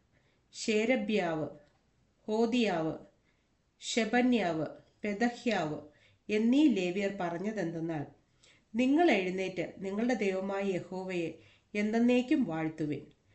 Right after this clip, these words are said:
സകല പ്രശംസയ്ക്കും സ്തുതിക്കും മീതെ ഉയർന്നിരിക്കുന്ന നിന്റെ മഹത്വമുള്ള നാമം വാഴ്ത്തപ്പെടുമാറാകട്ടെ.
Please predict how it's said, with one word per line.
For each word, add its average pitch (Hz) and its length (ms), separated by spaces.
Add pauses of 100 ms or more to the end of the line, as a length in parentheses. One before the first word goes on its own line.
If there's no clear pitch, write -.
(180)
സകല 233 400
പ്രശംസയ്ക്കും 208 1000 (100)
സ്തുതിക്കും - 720 (340)
മീതെ 208 400
ഉയർന്നിരിക്കുന്ന 180 920 (440)
നിന്റെ 226 220
മഹത്വമുള്ള 226 800
നാമം 160 560
വാഴ്ത്തപ്പെടുമാറാകട്ടെ. 170 1200